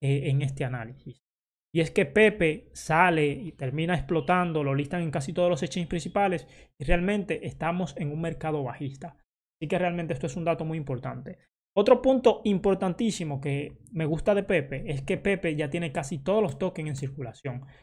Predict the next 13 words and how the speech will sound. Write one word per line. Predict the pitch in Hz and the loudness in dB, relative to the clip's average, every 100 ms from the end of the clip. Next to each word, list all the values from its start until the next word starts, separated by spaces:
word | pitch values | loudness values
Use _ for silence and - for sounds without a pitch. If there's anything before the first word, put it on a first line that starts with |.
| _ | _
Por | - 160 | -2 0
ejemplo, | 175 160 | 2 0
su | 160 | -2
total | 147 147 180 | -2 0 0
supply, | - 170 180 160 151 - - _ | 0 0 2 2 -2 -12 -20 _
que | 147 147 | 2 2
es | |
de | 175 | 2
cuatrocientos | 160 170 147 - 165 170 180 160 | 0 0 -2 -4 -4 -2 0 0
veinte | 185 196 190 190 175 - - - _ | 0 0 0 2 0 -4 -12 -20 _
trillones | 175 156 185 185 | 0 2 2 2
de | 175 - | 0 0
Pepe, | 170 - 156 - | 2 2 -2 -4